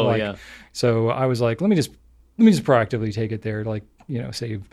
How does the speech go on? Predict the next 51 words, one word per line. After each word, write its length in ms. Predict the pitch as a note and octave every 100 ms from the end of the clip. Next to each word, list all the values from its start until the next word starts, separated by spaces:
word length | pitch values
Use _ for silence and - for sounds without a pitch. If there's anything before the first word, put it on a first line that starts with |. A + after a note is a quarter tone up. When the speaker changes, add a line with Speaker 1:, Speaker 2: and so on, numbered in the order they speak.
| - - - -
Speaker 2:
save 220 | - D3 B2
the 80 |
hassle." 420 | A2+ A#2 A2+ A#2 A2
So 440 | - A#2 A2 A2+
I 120 | B2+ A2
did, 420 | F#2+ G#3 D#3 A#2+
but 120 | B2+
what 160 | A#2+ B2
that, 240 | B2 A#2+ - -
what 200 | C#3 C#3+
that 220 | B2 A2+
did 600 | G#3 A3 C#3+ E3 F#3+ - _
is 560 | D3 C3 A#2+ A2+ - - - - - -
I 140 | C#3 A#2
came, 280 | C3 A#2
I 100 | A#2+
don't 120 | C#3 C#3
go 140 | C3+
up 80 | C#3+
that 160 | B2 A2+
way 120 | A#2
very 240 | A2+ G#2+ A#2+
often, 420 | D3+ - A2 G#2+
but 100 | A#2
it 100 | A#2
brought 200 | B2 C3
me 60 | A#2+
back 260 | A#2+ B2 -
to 320 | A#2+ A2 G2+ - _ -
both 640 | G#2+ A2 G#3+ C#4 G#3+ G#3+
of 160 | - C3+
our 100 | C#3
previous 460 | - E3+ E3 D3 A2+
Goulet 340 | D3 D3 C3+
Pens 540 | C#3 C#3+ C3 B2+ A#2
locations. 640 | C3+ A#2+ C#3+ F#3 G#3+ A#2+ B2+
Speaker 1:
Oh, 320 | B2+ C#3 D#3
wow. 460 | D#3 C3+ D3+ F#3+ F#3+
Speaker 2:
So 340 | F3 C#3 C#3
both, 100 | A2
like, 200 | C3 B2+
our 160 | C3 C#3+
old 220 | D3 C3
house 420 | A2 G3+ C#3+ D3 A2
Speaker 1:
Oh, 160 | A2
Speaker 2:
where 80 | C#3
Speaker 1:
yeah. 360 | C#3+ A2 G2 C3
Speaker 2:
you 80 |
first 200 | D3 C#3
started 280 | - B2 A2+
out, 320 | A2 A2 B2+